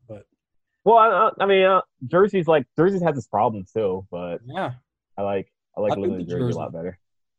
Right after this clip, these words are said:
Speaker 1: Been to, I've been to different places in Jersey. I'll
Speaker 2: I,
Speaker 1: tell you
Speaker 2: I'm not
Speaker 1: that.
Speaker 2: saying Jersey's the best. I'm not
Speaker 1: I
Speaker 2: saying
Speaker 1: couldn't
Speaker 2: Jersey-
Speaker 1: wait to get back to Baltimore, I'll tell you that. <laughs>
Speaker 2: <laughs>
Speaker 1: All right. Well, maybe you're just not going to the right places in Baltimore. Maybe,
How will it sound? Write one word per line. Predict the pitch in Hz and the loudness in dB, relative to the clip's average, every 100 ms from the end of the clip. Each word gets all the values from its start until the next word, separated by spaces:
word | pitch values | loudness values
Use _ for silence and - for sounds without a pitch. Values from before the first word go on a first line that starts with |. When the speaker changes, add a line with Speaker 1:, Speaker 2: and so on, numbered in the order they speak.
| _ | _
Speaker 1:
Been | 208 | -12
to, | 247 165 | -10 -6
I've | 190 | -6
been | 254 294 | -4 -4
to | |
different | 190 180 139 | -4 -4 -4
places | 131 131 127 117 | -6 -6 -6 -10
in | 113 | -8
Jersey. | 117 113 113 | -8 -8 -8
I'll | 120 | -4
Speaker 2:
I, | 123 | -2
Speaker 1:
tell | 165 | 0
you | |
Speaker 2:
I'm | 135 | 2
not | 175 180 | 2 2
Speaker 1:
that. | |
Speaker 2:
saying | 185 170 | 4 4
Jersey's | 135 139 123 113 | 6 4 4 -2
the | 107 | -4
best. | 92 76 _ | -4 -6 _
I'm | _ 104 | _ -8
not | 107 | -4
Speaker 1:
I | |
Speaker 2:
saying | 117 | -2
Speaker 1:
couldn't | 104 - | -2 -2
Speaker 2:
Jersey- | |
Speaker 1:
wait | 165 170 | -4 -4
to | |
get | 151 165 131 | -2 -2 0
back | 156 143 | -2 -2
to | 139 | -2
Baltimore, | 143 151 127 120 110 | 0 0 -2 -6 -6
I'll | 113 | -6
tell | 127 | -4
you | 123 117 | -4 -6
that. | 110 107 _ _ _ - | -8 -12 _ _ _ -14
<laughs> | 127 - | -12 -4
Speaker 2:
<laughs> | 185 - - 113 - - _ _ _ - | -2 0 -2 -4 -4 -4 _ _ _ -12
Speaker 1:
All | 135 139 | -6 -4
right. | 117 107 _ - - | -6 -10 _ -12 0
Well, | 196 | 0
maybe | 302 | 2
you're | 262 | 0
just | 196 190 | 0 -4
not | 170 | -4
going | 143 147 | -4 -4
to | 135 | -4
the | 120 | -4
right | 123 | -6
places | 123 120 120 113 | -6 -8 -8 -10
in | 107 | -14
Baltimore. | 107 104 - 107 | -14 -16 -18 -16
Maybe, | 117 156 160 131 | -10 -6 -6 -6